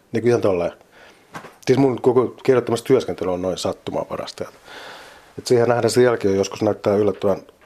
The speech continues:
loppuun saakka hiotulta ja harkitulta, <laughs> mut et todellisuus on ihan toista, että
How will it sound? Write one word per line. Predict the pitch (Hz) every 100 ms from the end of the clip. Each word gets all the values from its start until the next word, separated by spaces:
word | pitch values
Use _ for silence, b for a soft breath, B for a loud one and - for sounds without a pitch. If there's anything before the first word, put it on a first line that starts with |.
| -
loppuun | 113 90 - 98 - -
saakka | - 98 - 98
hiotulta | 104 - 95 107
ja |
harkitulta, | 98 107 95 - - - - 117
<laughs> |
mut | 139 -
et | 117 - 151 B B B B B B -
todellisuus | 127 107 92 107 107
on | 98
ihan | 92
toista, | - - - - -
että | -